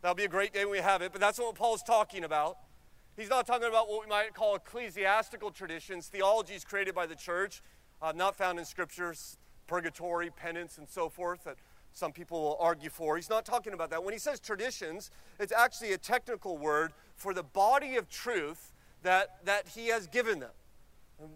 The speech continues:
he'll use this phrase a number of times, "the traditions in which I have imparted you."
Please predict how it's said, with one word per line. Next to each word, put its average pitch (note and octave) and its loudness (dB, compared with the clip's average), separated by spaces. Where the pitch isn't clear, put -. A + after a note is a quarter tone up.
he'll A3+ 0
use G#3+ -6
this F#3+ -6
phrase F#3+ 0
a G3+ -2
number G#3+ 0
of G3 -4
times, D#3+ -4
"the E3 -10
traditions G3+ -8
in G3 -8
which F#3+ -4
I E3+ 4
have F#3 -2
imparted G3 0
you." C3 -8